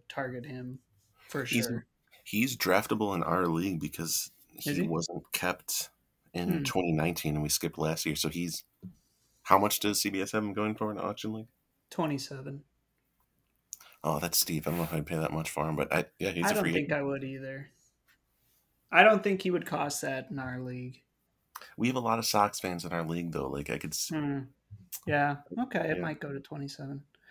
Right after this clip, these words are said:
Speaker 1: Oh, I should say I have Giolito as a keeper in one league, which is exciting.
Speaker 2: That's awesome, yeah.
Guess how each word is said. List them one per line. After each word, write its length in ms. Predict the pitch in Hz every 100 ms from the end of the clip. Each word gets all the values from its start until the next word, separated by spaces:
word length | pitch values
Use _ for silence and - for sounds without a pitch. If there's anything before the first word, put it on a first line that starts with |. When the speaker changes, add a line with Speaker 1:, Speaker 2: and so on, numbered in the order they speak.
| - - _ -
Speaker 1:
Oh, 60 | 156
I 80 |
should 240 | 143 175 143
say 160 | 160
I 140 | 143 139
have 160 | 139
Giolito 520 | 135 143 139 135 131 131
as 100 | 131
a 60 |
keeper 400 | 123 143 135 135
in 140 | 127 131
one 200 | 131 131
league, 320 | 127 127 -
which 200 | 170 -
is 320 | 165 156 - _ _ -
exciting. 580 | - - 143 135 135 147 _ _ _ _ -
Speaker 2:
That's 140 | -
awesome, 320 | - - -
yeah. 800 | 107 113 _ _ _ _ _